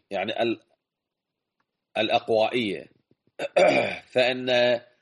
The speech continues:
وجود الإزالة يحتاج إرادة مقتضي، كون الإرادة غالبة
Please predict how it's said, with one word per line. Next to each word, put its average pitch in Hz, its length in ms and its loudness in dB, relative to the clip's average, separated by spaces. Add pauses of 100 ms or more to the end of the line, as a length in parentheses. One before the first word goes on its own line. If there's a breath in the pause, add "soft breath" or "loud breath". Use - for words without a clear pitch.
(540)
وجود 127 500 4
الإزالة 139 680 6
يحتاج 117 680 2 (140)
إرادة 170 640 4 (1400)
مقتضي، 127 560 -2 (2250)
كون 156 280 6
الإرادة 147 680 4
غالبة 185 800 6